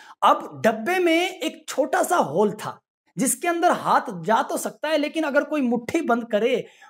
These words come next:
वो होल के अंदर फंस जाता है। तो जैसे ही बंदर उस डब्बे में हाथ डालता है,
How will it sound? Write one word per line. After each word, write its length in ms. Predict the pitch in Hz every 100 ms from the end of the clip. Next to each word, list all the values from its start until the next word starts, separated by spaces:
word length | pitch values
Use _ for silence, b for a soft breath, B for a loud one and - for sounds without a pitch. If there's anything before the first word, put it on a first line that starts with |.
| B
वो 340 | 240 339 - -
होल 180 | 196 254
के 120 | 285
अंदर 240 | 277 339
फंस 420 | - - - 269
जाता 300 | 180 156 -
है। 140 | 131 - _ _ _ _ _ b b b b
तो 80 | 247
जैसे 340 | - 277 285
ही 60 | 330
बंदर 560 | 262 254 254 269 175 - _
उस 140 | 240 226
डब्बे 360 | 180 226 254
में 140 | 254 254
हाथ 320 | - 151 254
डालता 460 | 196 196 190 220
है, 260 | 226 147 -